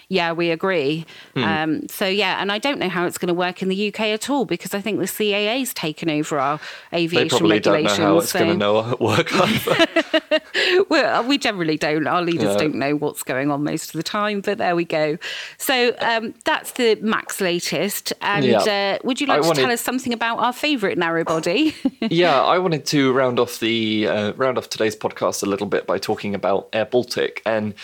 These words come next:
Speaker 2: last week they revealed plans to build a new maintenance hangar at Riga Airport. So this facility is gonna span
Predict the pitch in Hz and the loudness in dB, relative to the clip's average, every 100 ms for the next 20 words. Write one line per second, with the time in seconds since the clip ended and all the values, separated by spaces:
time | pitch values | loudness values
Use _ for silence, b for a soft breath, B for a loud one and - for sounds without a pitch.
0 | B B 123 131 - 143 - 117 110 104 | B B 0 0 0 -2 0 0 2 2
1 | 110 104 - 120 107 - 107 107 107 120 | 2 0 0 -2 -2 -4 0 0 2 0
2 | 139 110 107 - 101 - 117 107 101 - | 0 -2 -4 -4 -6 -4 -4 -2 0 0
3 | 113 110 104 101 101 - 107 - - 110 | 0 0 2 2 0 0 -2 0 -2 0
4 | 107 95 117 - - - - 131 120 - | 0 0 -4 -4 -8 -8 -4 -2 -2 0
5 | 98 98 113 104 - 107 101 98 | 0 0 -4 -4 -2 0 0 -2